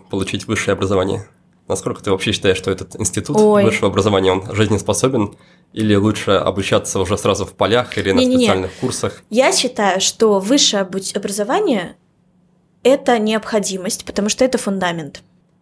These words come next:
Speaker 2: Но нельзя воспринимать высшее образование как единственное, вот ты, типа, закончил, получил диплом, и все. Теперь у тебя есть гарантия на всю жизнь, что ты будешь востребованным специалистом. Нет, не будет нисколько. При этом я считаю, что человек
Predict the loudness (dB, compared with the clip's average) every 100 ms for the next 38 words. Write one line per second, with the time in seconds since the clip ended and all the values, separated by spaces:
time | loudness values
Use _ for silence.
0 | _ _ _ _ 2 4 2 -2 -16 -2
1 | 2 4 4 2 2 -2 -4 -2 0 0
2 | 0 -2 0 -2 -2 -2 0 0 -2 -2
3 | -4 -4 -12 _ _ -4 -2 2 2 2
4 | 0 2 2 2 0 -2 -2 -4 -6 0
5 | 0 2 -2 -2 -2 0 2 0 0 0
6 | 0 0 -2 -2 0 0 2 2 2 2
7 | 0 -2 -6 -2 2 2 0 -2 0 2
8 | 2 0 -2 2 0 2 -2 -4 -6 -2
9 | -2 -2 -6 -12 -6 -2 0 -2 -8 _
10 | _ _ -2 0 2 2 2 0 -4 -2
11 | -4 -6 -14 -20 -20 -20 -20 -20 _ 0
12 | 2 2 2 -2 -8 _ 0 2 2 0
13 | -2 -2 -2 -2 2 2 0 -4